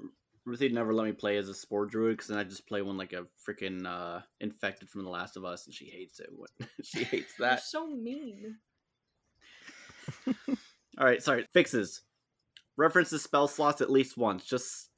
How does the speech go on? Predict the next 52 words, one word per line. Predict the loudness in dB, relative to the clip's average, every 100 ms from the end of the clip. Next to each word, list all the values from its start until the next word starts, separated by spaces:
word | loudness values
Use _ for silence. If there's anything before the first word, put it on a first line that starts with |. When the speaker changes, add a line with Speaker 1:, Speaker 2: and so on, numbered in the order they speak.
| -2
Speaker 1:
a | -2
stupid | 0 0 4 2
joke. | 2 -2 -2 -4
I | 0
would've, | 2 0 -4 -4
I |
was | -2 -2
waiting | 2 2 2
for | -2 -2 -2
it. | -4 -6 0
Speaker 2:
Or | 2
a | 2
hit | 0 -4
point | -6 -8 -8
joke. | -10 -10 -18 _ _ _ _ _ _ _ _ _
Speaker 1:
Yeah, | 2 4 2
oh, | 2 4
that | 2 0
too. | -2 -6 -6 -10 _ _ _ 2
Um, | 4 6 4 2 2 0 -2
Speaker 2:
You | -6
good? | -2 -2 -2 2
I | 4
could, | 6 8
I | 8
could | 6
take | 4 4 4
about | 4 4 4 0 _
twenty | -2 2 4
more | 4 2
punches. | 4 4 4 0 -2 -6 -12 -20 -8 -2
<laughs> | -2 -2 -10 -10 -10 -14 -16 _ _ _ _ _ _ -20 _ _ -20 -20 _ _ _ _ _ _ _ _ _ -4
Speaker 1:
On | 2 4 4
occasion, | 2 4 6 8 6 2
see | 2 4
if | 4
you | 2
can | 2 6
add | 6 4
subtle | 2 4 4 2
dice | 2 2 4
rolling | 6 6 6 4
as, | 4
like, | 2 4
a |
music | 4 4 2 -2
cue | 2 2 4
or | 4
a |
background | 2 -4 0 0 2
noise. | 0 2 0 -2 -8 -14 -16
Speaker 2:
Ooh. | -16